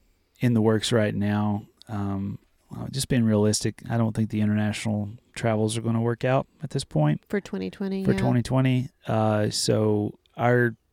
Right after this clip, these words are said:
Speaker 1: dream at this point is to kinda go back up into Canada. Take our time, obviously, let, let, let the warm weather push us north again, and then spend some significant time in the B C area. But,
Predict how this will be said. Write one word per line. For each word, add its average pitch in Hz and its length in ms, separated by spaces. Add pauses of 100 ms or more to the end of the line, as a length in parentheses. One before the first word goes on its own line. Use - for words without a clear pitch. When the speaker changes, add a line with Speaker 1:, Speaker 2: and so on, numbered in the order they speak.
(160)
Speaker 1:
dream 123 440 (280)
at 117 120
this 110 140
point 117 400
is 107 220
to 117 100
kinda 110 300
go 107 160
back 107 320
up 107 160
into 104 200
Canada. 101 500 (540)
Take 147 200
our 127 120
time, 110 520
obviously, 110 440
let, 107 220 (120)
let, 110 120 (200)
let 113 140
the 120 80
warm 120 260
weather 113 300
push - 280
us 107 140
north 113 240
again, 117 420 (680)
and 120 180
then 113 140
spend 143 400
some 120 200
significant 113 540
time 104 380
in 104 80
the 101 60
B 104 160
C - 280
area. 104 380
But, 101 220